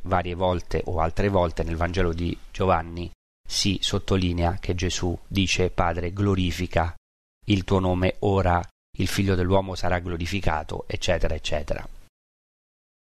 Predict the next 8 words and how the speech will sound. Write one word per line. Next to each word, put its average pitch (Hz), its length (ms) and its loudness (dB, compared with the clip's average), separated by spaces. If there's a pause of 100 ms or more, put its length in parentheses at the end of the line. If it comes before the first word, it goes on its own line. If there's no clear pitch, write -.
(240)
A 113 60 0
questo 165 280 0
punto 208 320 -2
ritorniamo 107 640 0
al 98 120 0
Vangelo 107 380 0
di 135 120 -8
Marco. 165 560 -2